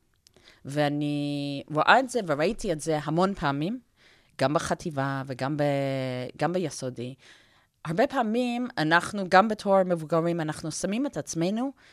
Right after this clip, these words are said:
באיזושהי קופסה, אנחנו קוראים לעצמנו משהו, אנחנו שמים את עצמנו באיזשהו מקום, בוא נגיד, מטפסים על עץ, ואנחנו לא יודעים איך לשנות את ההגדרה משל עצמנו. אה, בתור ליצנית,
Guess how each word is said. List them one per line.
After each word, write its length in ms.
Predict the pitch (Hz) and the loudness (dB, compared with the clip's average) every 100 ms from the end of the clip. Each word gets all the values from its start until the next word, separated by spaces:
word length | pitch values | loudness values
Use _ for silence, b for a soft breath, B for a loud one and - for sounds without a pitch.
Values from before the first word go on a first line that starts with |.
| b | b
באיזושהי 400 | 147 190 196 170 | 0 0 -4 -8
קופסה, 440 | - 139 - 180 170 _ | -8 -6 0 2 0 _
אנחנו 380 | 147 143 - 143 | -4 -4 -4 -8
קוראים 360 | - 170 190 226 | -4 -2 0 0
לעצמנו 500 | 185 - 175 160 160 | 0 -2 -2 -2 0
משהו, 300 | 156 156 165 | 0 -2 -4
אנחנו 220 | 147 165 | -4 -6
שמים 340 | - 185 262 | -4 0 0
את 100 | 277 | 0
עצמנו 420 | 175 - 190 233 196 | -4 -4 -4 -2 0
באיזשהו 640 | 156 196 214 185 170 160 - B B B | 0 -2 -4 0 0 0 -2 B B B
מקום, 500 | 156 - 220 254 302 - b b b b _ _ _ | -4 0 2 2 2 -6 b b b b _ _ _
בוא 140 | 127 147 | -4 -2
נגיד, 360 | 156 143 135 | -2 -4 -6
מטפסים 460 | 131 - - 180 170 | -8 -10 -8 -2 2
על 60 | - | 2
עץ, 360 | - 269 - - - | 2 0 -2 -16 -6
ואנחנו 460 | 160 190 220 233 208 | -2 -2 -2 -4 -2
לא 60 | |
יודעים 500 | 240 277 180 208 202 - _ 196 | 0 0 -2 -4 -4 -8 _ -2
איך 360 | 247 - - - _ - | -2 -2 -10 -16 _ -6
לשנות 640 | 170 - 165 170 226 - | -2 0 0 4 2 2
את 100 | 202 | -4
ההגדרה 540 | 156 151 135 147 175 226 - _ - | -4 -4 -2 2 4 2 -2 _ -10
משל 300 | 143 - 147 | -6 0 -2
עצמנו. 540 | 135 - 156 165 117 123 _ _ b b b b b b - | -2 -2 0 0 0 -8 _ _ b b b b b b -12
אה, 60 | 135 135 135 | -10 -8 -10
בתור 240 | 131 208 | -4 0
ליצנית, 760 | 247 220 - 165 185 359 - | 0 -2 -6 -4 -2 -4 -6